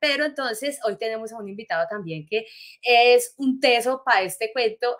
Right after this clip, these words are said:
de <laughs> los cómics, las series y toda esta vaina de,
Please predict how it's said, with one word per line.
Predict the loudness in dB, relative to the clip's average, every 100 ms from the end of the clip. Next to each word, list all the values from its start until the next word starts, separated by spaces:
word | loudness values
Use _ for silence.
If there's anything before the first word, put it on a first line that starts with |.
| -6
de | -2 0 -2 -4
<laughs> | -6 -6 -2
los | 2 2 0
cómics, | -2 -4 -4 -6
las | -6 -6
series | -8 -8
y | -12
toda | -14 -18
esta | -8 -4
vaina | -4 -6 -10
de, | -12